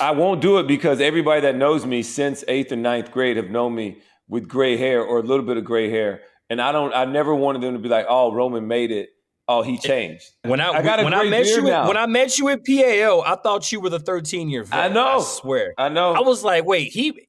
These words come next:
Speaker 2: you look like Obama. You look like President Obama after one term."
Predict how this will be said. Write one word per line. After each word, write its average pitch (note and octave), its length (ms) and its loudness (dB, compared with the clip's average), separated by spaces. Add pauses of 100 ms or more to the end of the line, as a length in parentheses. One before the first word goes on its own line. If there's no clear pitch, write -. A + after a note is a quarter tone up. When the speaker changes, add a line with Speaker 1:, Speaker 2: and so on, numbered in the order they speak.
(100)
Speaker 2:
you C4+ 240 0
look C#4+ 180 0
like A#3 300 0
Obama. E3 680 0
You C3+ 140 -8
look B3+ 220 -2
like G3 260 -2
President F#3+ 540 -2
Obama C#3 680 0
after C#3+ 400 -2
one D3 440 -2
term." B2+ 580 -6